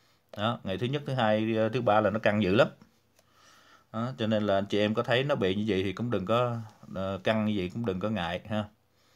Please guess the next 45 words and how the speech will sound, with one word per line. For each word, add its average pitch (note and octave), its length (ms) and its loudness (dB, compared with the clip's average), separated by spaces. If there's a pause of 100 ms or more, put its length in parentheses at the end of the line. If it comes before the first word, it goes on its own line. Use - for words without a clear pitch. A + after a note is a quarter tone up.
(500)
Ờ, F2 120 -8
mình, F2 260 -6
ờ, F2 600 -6
có A2 140 0
thuốc C3 220 -6
này G2+ 100 -6
mình F2+ 140 -6
uống A#2 180 -6
là A2 100 -4
hết B2 160 -4
liền. F#2 160 -4 (1200)
Thì, F2+ 180 -6
ờ, F2+ 100 0
tránh A2 240 0
ăn A#2 240 0
mấy A2+ 120 0
cái B2 240 0
đi, A#2 160 -2 (220)
tránh A#2 200 -4
ăn A2 260 0
mấy A#2+ 100 0
cái, B2 340 -4
ờ, G#2+ 520 -2 (2250)
cái C#3 80 0
bông B2 180 8
này A2+ 120 6
nó C3 100 8
cũng C#3+ 160 -4
tùy G#2+ 220 8
ha. B2+ 120 6
Cái C3 180 -6
bông B2+ 200 4
thì, G#2+ 220 4
ờ, G#2 180 6
có B2+ 180 2
cái D3 100 0
đợt G#2 180 4
mình G2+ 100 0
mua B2+ 300 6
á C#3 80 6
thì, G2+ 220 2
ờ, G2+ 220 4
nó, A#2+ 120 0
nó C#3 220 0
lớn, C#3+ 300 4